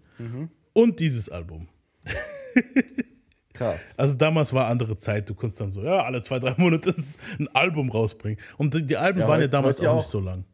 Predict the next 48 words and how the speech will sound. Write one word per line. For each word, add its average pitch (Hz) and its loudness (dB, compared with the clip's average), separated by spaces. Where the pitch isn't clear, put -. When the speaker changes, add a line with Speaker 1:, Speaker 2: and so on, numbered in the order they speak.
Speaker 1:
Also 139 -4
Speaker 2:
Ja, 117 0
heute 139 -2
auch. 98 -4
Speaker 1:
da, 104 2
ganz 175 -2
damals 127 0
Speaker 2:
Aber - -6
Speaker 1:
war 220 2
es 214 -6
so, 208 -6
wo 156 -4
es 143 -10
so 143 -8
richtig 165 -6
fließbandmäßig 180 -6
war, 151 2
dann 139 -4
zwischendrin 151 -6
war 135 -2
es - -10
nicht 160 -6
mehr 190 -6
so 180 -8
und 139 -6
heute 127 -4
ist 110 -12
es 110 -14
wieder 107 -6
so 104 -10
eigentlich. - -18
Das - -18
Speaker 2:
Heute 151 4
ist 139 2
es 113 -4
wieder 104 -4
so, 90 -8
stimmt. 120 0
Aber 135 0
damals 156 2
war 131 2
das 127 -4
halt 113 -4
auch 113 4
so, 90 -6
ja. 76 -12
<laughs> 277 0
Speaker 1:
Ja. 120 -4